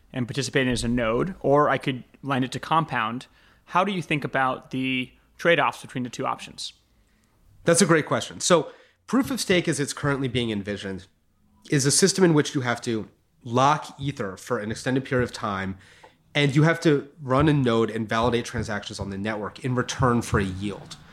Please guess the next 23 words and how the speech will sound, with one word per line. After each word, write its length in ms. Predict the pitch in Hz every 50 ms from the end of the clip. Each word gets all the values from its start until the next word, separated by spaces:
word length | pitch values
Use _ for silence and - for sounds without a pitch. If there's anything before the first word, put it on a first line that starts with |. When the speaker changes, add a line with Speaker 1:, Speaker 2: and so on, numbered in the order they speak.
| - - - - - - - - -
Speaker 2:
And 220 | 156 156 156 160 131
there's 300 | 135 151 170 156 131 190
really 200 | 247 233 214 165
two 220 | - - 180 165
things 280 | - - 117 113 110 -
there. 180 | - - - _
There's 320 | - 135 131 123 - - - _ _ _ _ _ _ _ _
risk 540 | - 131 165 196 135 123 - - - - - _ _ _ _
that 260 | 143 131 123 120 - -
you 120 | 143 139
mess 340 | 135 127 135 139 147 - -
up 400 | 151 127 123 123 - - - _ _ _ - - 170
or 580 | 160 131 131 127 123 120 120 117 117 117 - - _ _ _ _
you're 520 | - 131 135 131 127 123 120 120 113 - - _ _ _ _ _ _ _ -
incorrect 580 | 170 170 175 - 147 165 143 139 131 127 -
in 120 | 139 120 113
validating 480 | 117 117 113 120 123 120 117 110 117
a 60 | 117 -
transaction. 580 | - 123 110 104 107 101 98 - - 110 107
You 80 | 113 107
have 380 | - - 127 123 127 127 120
your 480 | 127 123 120 113 110 110 107 104 - - - - _ _ _
stake 480 | - - - - 147 131 127 - -